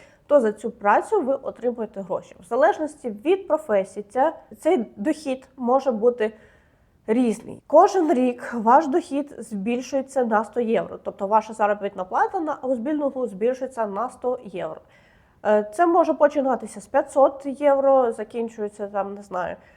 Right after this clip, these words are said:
е, точніше, починатися з п'ятсот євро або там з тисячі євро, в залежності від професії. Топ десять найдорогих професій, тобто там, де найбільше платять на Ausbildung, ви можете знайти в моєму Telegram-каналі, як я вже сказала.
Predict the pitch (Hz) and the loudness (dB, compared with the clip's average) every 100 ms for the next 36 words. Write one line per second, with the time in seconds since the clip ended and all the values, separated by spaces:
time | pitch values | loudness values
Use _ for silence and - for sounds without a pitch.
0 | _ - 185 208 - 196 - 180 - 196 | _ -16 -6 -6 -6 -12 -8 -8 -8 -8
1 | 202 196 196 - - 233 392 427 339 311 | -4 -6 -6 -18 -12 -4 0 0 2 2
2 | 269 - 196 262 233 220 - 240 196 190 | 2 -2 0 0 0 -8 -6 -6 -8 -6
3 | 196 330 294 202 202 233 214 196 196 196 | 0 2 0 -2 -4 -4 -8 -8 -8 -6
4 | 185 - - - - - 262 214 233 220 | -8 -10 -18 -20 -10 0 2 4 2 2
5 | 202 214 233 240 226 - - - 208 196 | 0 0 4 4 4 -4 -20 -8 -4 2
6 | 240 247 254 247 214 226 208 208 196 190 | 4 4 0 -2 -6 0 0 0 -8 -8
7 | 196 208 202 202 185 185 220 226 214 254 | -4 -2 -2 0 -2 -4 -2 -2 2 0
8 | 240 214 208 208 196 208 208 196 214 208 | 0 -4 -4 -4 -6 -10 -10 -8 -6 -6
9 | 185 180 226 254 233 214 208 214 208 190 | -8 -8 -4 -2 -2 -4 -8 -8 -8 -10
10 | 220 226 185 170 226 233 196 180 226 190 | -8 -6 -8 -8 -6 -4 -4 -8 -10 -10
11 | 175 180 208 214 226 240 269 254 269 | -10 -12 -10 -12 -10 -10 -6 -2 0